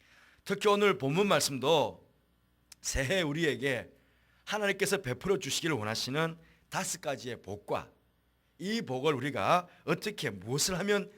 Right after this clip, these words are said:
누릴 수 있는가에 대해서 말씀해 주고 있습니다. 여러분, 하나님께서 우리들에게 베풀어 주시기를 원하시는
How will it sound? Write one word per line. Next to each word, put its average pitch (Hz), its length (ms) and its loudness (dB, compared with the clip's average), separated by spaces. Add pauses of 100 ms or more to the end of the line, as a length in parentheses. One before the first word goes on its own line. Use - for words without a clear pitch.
(180)
누릴 226 300 -4
수 - 180 -6
있는가에 107 400 -10
대해서 143 600 -6 (240)
말씀해 101 400 -6
주고 92 240 -10
있습니다. 69 420 -10 (840)
여러분, 107 440 -6 (1040)
하나님께서 202 560 4
우리들에게 143 760 2 (220)
베풀어 202 580 0
주시기를 190 560 0
원하시는 139 840 -6